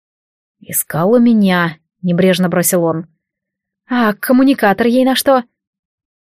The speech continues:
"Я... в общем, я ее случайно заблокировал". Увидев, что я еле сдерживаю смех, мужчина насупился. "Будешь много смеяться, можешь разбить свои анализы". "Коронат!" —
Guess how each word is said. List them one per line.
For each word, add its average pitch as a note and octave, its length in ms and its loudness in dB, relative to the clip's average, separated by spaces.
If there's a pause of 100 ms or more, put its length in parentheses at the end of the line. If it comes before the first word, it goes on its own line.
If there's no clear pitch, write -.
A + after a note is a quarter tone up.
(460)
"Я... F#3 580 0 (360)
в F3 100 -6
общем, G3 280 0
я G3+ 220 2
ее G3+ 160 2
случайно G#3+ 480 0
заблокировал". F#3+ 840 -2 (840)
Увидев, C#4+ 420 0
что - 140 -2
я B3 160 2
еле A#3+ 320 0
сдерживаю G3+ 520 0
смех, C#4 340 -2
мужчина C#4 400 0
насупился. F#3+ 840 -2 (760)
"Будешь F3+ 480 -2
много G3 260 0
смеяться, F#3+ 540 0
можешь F3+ 360 -2
разбить F3+ 420 -4
свои A3 220 0
анализы". E3+ 640 -2 (380)
"Коронат!" — A3 880 0